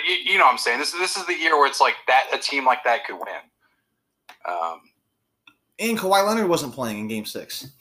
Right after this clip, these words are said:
Speaker 2: Kawhi Leonard wasn't
Speaker 1: Yeah.
Speaker 2: even fucking playing, so it's like, I don't know. The Clippers are a better team. The Clippers definitely deserve to advance. I think the Clippers could beat the Suns.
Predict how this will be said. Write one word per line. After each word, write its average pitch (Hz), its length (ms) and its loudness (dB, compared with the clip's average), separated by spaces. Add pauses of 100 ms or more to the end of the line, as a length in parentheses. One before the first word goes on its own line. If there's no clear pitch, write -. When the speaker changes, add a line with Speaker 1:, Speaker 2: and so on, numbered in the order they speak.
(120)
Speaker 2:
Kawhi 175 260 -2
Leonard 190 220 -2
wasn't 160 220 2
Speaker 1:
Yeah. - 60 -4
Speaker 2:
even - 40 -4
fucking 165 220 -2
playing, 170 300 -2
so 120 160 -4
it's 120 120 -2
like, 127 220 0 (480)
I 180 80 4
don't 170 100 2
know. 135 100 -2
The - 100 -4
Clippers 220 280 4
are 180 80 6
a 143 60 4
better 139 200 6
team. 131 240 -4
The 123 60 -4
Clippers 151 340 0
definitely 135 360 2
deserve 117 220 0
to 117 60 0
advance. 107 360 -2
I 113 60 0
think 196 120 -2
the 131 100 0
Clippers 120 340 0
could 117 340 -2 (100)
beat 127 160 -4
the 110 80 -14
Suns. 120 460 -2